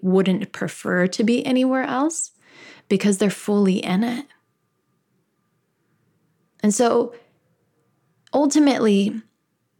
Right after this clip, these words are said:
what, what type of foreplay and actions your partner prefers is what you do in foreplay. But the art of it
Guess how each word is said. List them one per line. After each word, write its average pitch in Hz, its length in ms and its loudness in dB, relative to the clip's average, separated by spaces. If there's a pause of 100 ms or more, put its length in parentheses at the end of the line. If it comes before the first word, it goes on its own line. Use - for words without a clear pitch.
(360)
what, 220 320 2
what 208 640 2 (680)
type 285 340 0
of 320 140 0
foreplay 214 640 0
and 208 220 -4
actions 196 880 2 (360)
your 220 440 2
partner 196 800 -4 (180)
prefers - 720 -6 (560)
is 180 240 0
what 185 300 0
you 185 140 2
do 180 680 2
in 165 160 0
foreplay. - 720 -8 (1700)
But 185 140 -2
the 190 240 2
art 269 400 0
of 196 160 -2
it - 400 -10